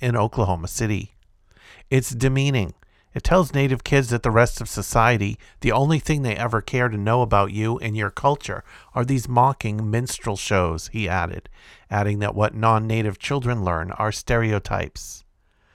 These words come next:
Lavaldo, who is Acoma Pueblo, has been in the Kansas City area for more than two decades. She arrived from New Mexico as a college student.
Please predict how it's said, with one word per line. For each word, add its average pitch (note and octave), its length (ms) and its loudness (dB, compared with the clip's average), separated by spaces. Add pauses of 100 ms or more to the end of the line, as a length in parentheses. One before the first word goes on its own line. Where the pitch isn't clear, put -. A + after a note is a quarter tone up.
(460)
Lavaldo, G2+ 600 4
who A2 100 0
is G2+ 160 2
Acoma A2+ 580 0
Pueblo, A#2+ 540 4 (300)
has B2 160 0
been C3+ 160 4
in D#3 80 0
the C#3+ 80 0
Kansas D3 400 0
City D#3 280 2
area G2+ 280 2
for - 160 -2
more B2 180 4
than B2+ 160 0
two G#2+ 220 -2
decades. - 800 -2 (500)
She - 200 -4
arrived F#2+ 340 4
from G#2+ 100 -2
New G2+ 100 0
Mexico A2 540 0
as G2+ 160 -2
a G#2+ 60 -8
college B2 400 0
student. F#2 400 -4